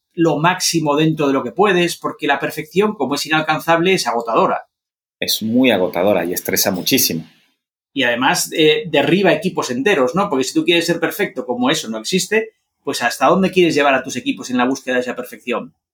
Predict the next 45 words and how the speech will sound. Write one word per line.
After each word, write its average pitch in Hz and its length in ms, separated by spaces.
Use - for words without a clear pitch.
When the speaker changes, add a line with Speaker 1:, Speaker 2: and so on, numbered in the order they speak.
Speaker 2:
Y 135 100
siempre 117 360
estás 110 260
transmitiendo 110 640
que 101 120
no 95 100
estás - 640
contento. 95 560
Speaker 1:
Absoluta 156 460
insatisfacción, 156 800
¿no? 170 120
Entonces 151 200
los 143 100
demás 170 340
lo 156 120
que, 147 80
lo 131 140
que 131 100
perciben 165 400
de 170 120
ti 196 180
es 185 260
que 139 220
hagan 156 400
lo 131 120
que 143 160
hagan, 180 240
este 156 180
tío 180 200
va 160 60
a - 20
estar 160 160
insatisfecho 135 560
conmigo, 120 420
con 113 140
lo 113 100
cual, 147 280
pues, 123 180
para 113 160
eso 156 140
no 156 80
hago 104 160
nada. 131 380
Speaker 2:
Tal 73 200
cual. 113 260